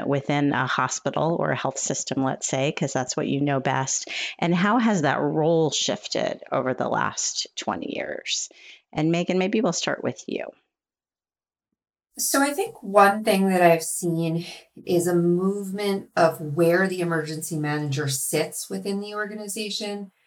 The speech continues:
Speaker 2: Years ago, the emergency manager was a person who got handed some additional responsibilities. Maybe they were the director of facilities, maybe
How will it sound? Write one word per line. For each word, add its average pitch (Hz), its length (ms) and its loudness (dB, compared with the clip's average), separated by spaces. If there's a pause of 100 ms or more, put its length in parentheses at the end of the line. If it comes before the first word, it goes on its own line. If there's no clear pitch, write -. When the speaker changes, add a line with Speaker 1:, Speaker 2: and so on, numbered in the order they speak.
(360)
Speaker 2:
Years 226 500 0 (120)
ago, 151 680 4 (460)
the 160 520 0
emergency 175 600 2
manager 151 480 2 (200)
was 151 340 2
a 156 80 -2
person 180 800 2
who 160 240 -2
got 160 380 4
handed 170 400 0
some 151 180 -4
additional 151 480 0
responsibilities. 151 1300 -2 (360)
Maybe 175 360 6
they 175 140 8
were 156 180 4
the 156 80 -4
director 143 380 -2
of 139 140 -8
facilities, 214 1000 0
maybe 151 840 0